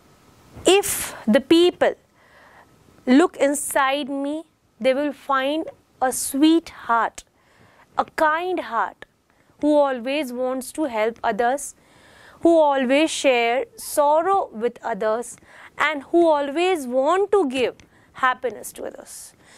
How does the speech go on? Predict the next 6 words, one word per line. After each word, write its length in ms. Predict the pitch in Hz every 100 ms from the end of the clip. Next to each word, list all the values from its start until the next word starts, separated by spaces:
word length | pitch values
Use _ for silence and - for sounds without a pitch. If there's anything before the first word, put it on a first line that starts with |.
| - - - -
So 180 | 415
this 260 | 403 392 -
is 260 | 440 392 -
the 80 | 403 403 -
poem 540 | 294 294 311 320 349 381 _ _ _ _ _ _ _ _ _ _ - -
theme, 300 | - 320 277